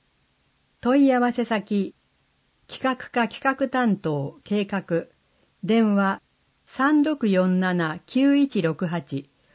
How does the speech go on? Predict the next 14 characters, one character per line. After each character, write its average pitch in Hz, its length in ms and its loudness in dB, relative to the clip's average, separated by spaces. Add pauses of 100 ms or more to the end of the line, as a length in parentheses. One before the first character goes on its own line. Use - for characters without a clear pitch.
(200)
フ - 120 -6
ァ 254 40 -2
ッ 254 40 -4
ク - 80 -18
ス - 320 -8 (300)
三 269 420 0
六 285 280 -2
九 190 320 -2
九 170 400 -4
八 196 440 -2
七 277 140 0
七 202 140 0
七 175 300 -2
一。 175 420 -8